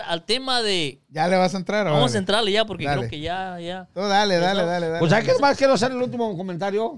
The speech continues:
Speaker 3: para saludar a toda mi gente de mi rancho del Rincón Jalisco, que Dios los bendiga, que sigan haciendo lo que quieren, venimos a este país. Este, pues estaba yo con los ojos cerrados, como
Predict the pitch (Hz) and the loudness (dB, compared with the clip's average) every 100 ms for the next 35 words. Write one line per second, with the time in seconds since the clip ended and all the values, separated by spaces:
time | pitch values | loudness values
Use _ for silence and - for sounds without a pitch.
0 | 147 147 143 143 147 180 180 180 160 135 | -4 0 0 0 2 0 0 0 0 -2
1 | 170 165 151 143 135 165 160 156 143 135 | -2 -2 -2 -2 -2 -2 -2 -2 -2 -4
2 | 127 156 156 160 143 160 131 139 156 147 | -6 -4 -4 -4 -8 -10 -6 -4 -2 -2
3 | 143 165 165 156 123 117 156 156 143 120 | -4 -2 -2 -4 -4 -6 -4 -2 -4 -4
4 | 110 113 160 170 160 120 131 147 160 147 | -6 -6 -4 -2 -4 -4 -4 -4 -4 -4
5 | 156 147 156 160 143 165 196 - _ _ | -6 -6 -6 -4 -2 -2 -4 -8 _ _
6 | _ _ _ - 143 - 151 135 135 147 | _ _ _ -6 -6 -4 -6 -4 -4 -2
7 | 185 208 208 202 196 185 170 165 180 151 | 2 4 4 2 0 -4 -4 -4 -4 -2
8 | 160 185 185 175 151 - 139 135 135 127 | -2 0 0 0 -4 -6 -6 -4 -2 -2
9 | 113 | -4